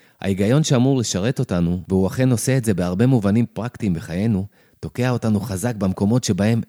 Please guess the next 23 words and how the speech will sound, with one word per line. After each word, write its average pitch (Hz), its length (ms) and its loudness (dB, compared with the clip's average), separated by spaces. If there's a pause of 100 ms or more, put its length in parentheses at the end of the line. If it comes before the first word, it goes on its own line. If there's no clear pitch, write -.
(120)
אין 120 200 0
מקום 110 320 -2
להיגיון, 95 520 -2 (520)
מכיוון 110 320 0
שזה 104 320 2
אזור 120 340 2
שהוא 92 240 -4
לא 101 100 0
מכיר. 107 380 -2 (920)
אל 160 80 0
תשאלו 156 340 4
את 127 120 0
ההיגיון 98 360 2
שלכם, 85 440 -4 (100)
ואל 117 120 2
תבקשו 117 440 0
ממנו 104 260 2
עצות 117 440 -2
במקומות 98 560 0
שאין 110 300 -2
לו 135 100 2
מושג 127 340 0
לגביהם. 85 520 -2